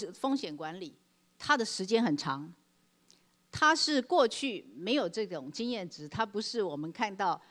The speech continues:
企业有这个 cycle 可以作为它的这个哪一个 cycle 期间，它的经济的指标、它的失业率、它的违约率是怎么样，可有这样子的一个基础作为推估。所以在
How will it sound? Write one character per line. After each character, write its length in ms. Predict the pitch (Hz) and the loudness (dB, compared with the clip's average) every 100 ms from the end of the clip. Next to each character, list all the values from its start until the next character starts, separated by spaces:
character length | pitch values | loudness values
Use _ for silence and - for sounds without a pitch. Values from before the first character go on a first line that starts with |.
| - | -18
企 220 | - - 247 | -6 0 4
业 180 | 220 | 4
有 160 | 180 151 | 4 -2
这 140 | 147 | -6
个 100 | 185 | -6
cycle 480 | 175 196 202 - 139 | 0 2 4 2 0
可 160 | 147 196 | 0 0
以 160 | 208 | 0
作 280 | 170 - 220 | -2 0 0
为 200 | 170 156 | 0 -4
它 220 | 170 196 | -6 -6
的 140 | 185 165 | -4 -8
这 200 | 175 180 | -8 -10
个 240 | 170 151 139 - _ - | -10 -12 -12 -20 _ -12
哪 160 | 139 | -10
一 40 | 170 | -4
个 120 | 226 | -2
cycle 520 | 240 240 233 196 127 131 - - | 4 4 4 -2 -6 -10 -20 -18
期 240 | - - 190 | -10 -8 -2
间， 320 | 220 233 233 - - _ | 6 6 4 -6 -20 _
它 160 | - 214 | -4 -2
的 160 | 196 | -2
经 260 | 185 233 240 | -2 -4 -4
济 180 | 226 202 | -4 -4
的 200 | 165 156 | -2 -2
指 220 | - 156 | -6 -8
标、 320 | 185 214 208 | -2 0 0
它 180 | - 208 | 0 -2
的 100 | 196 | 0
失 280 | 180 214 226 | -4 -6 -4
业 180 | 220 | -4
率、 140 | 202 196 | -4 -8
它 200 | 175 202 | -8 -8
的 220 | 190 160 | -6 -6
违 160 | 170 190 | -2 2
约 120 | 208 | 2
率 200 | 220 170 | 2 -2
是 140 | 202 | -6
怎 140 | 185 127 | -8 -10
么 100 | 151 | -6
样， 260 | 190 139 135 | -4 -4 -8
可 120 | 160 | -10
有 240 | 180 160 | -6 -4
这 140 | 156 269 | -2 -2
样 120 | 226 | -2
子 140 | 185 | -4
的 100 | 147 | -12
一 120 | 151 180 | -10 -6
个 100 | 180 | -6
基 280 | - 214 202 | -6 -10 -10
础 180 | - | -10
作 180 | 139 196 | -8 -6
为 120 | 156 | -6
推 200 | 147 170 170 | -6 -8 -8
估。 220 | 170 165 - - - - | -10 -12 -14 -20 -20 -20
所 160 | - 277 | -6 -2
以 320 | 339 247 160 - _ | 0 -2 -6 -12 _
在 320 | - 285 254 | 2 6 6